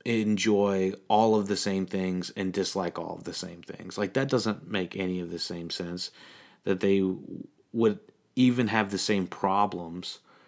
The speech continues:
or it, it, it really didn't make sense at all. The, the whole fact that older Will Smith was just trying to connect in a way that says, "I know what you've been through because I am you," that doesn't, that,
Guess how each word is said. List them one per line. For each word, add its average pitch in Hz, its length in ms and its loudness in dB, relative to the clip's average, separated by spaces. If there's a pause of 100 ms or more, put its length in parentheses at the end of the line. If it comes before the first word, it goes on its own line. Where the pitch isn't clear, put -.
(480)
or 98 520 4 (920)
it, 139 60 6
it, 120 440 2
it 147 120 6
really 156 240 8
didn't 123 240 6
make 104 180 4
sense 95 260 0
at 92 100 0
all. 82 220 -4
The, 104 140 0 (300)
the 117 280 2
whole 147 180 4
fact 127 320 2
that 104 160 4 (380)
older 117 280 6
Will 104 180 4
Smith 101 320 0
was 92 140 2
just 95 200 -4
trying 92 400 4
to 87 160 0
connect 95 540 -2 (380)
in 101 120 2
a 98 60 4
way 95 200 6
that 92 140 0
says, 92 380 0
"I 95 200 2
know 95 280 4
what 92 180 2
you've 95 220 -2
been 95 220 2
through 92 300 0
because 92 320 0
I 90 140 2
am 95 400 0
you," 104 240 2 (200)
that 156 140 -2
doesn't, 113 600 -2
that, 120 240 -6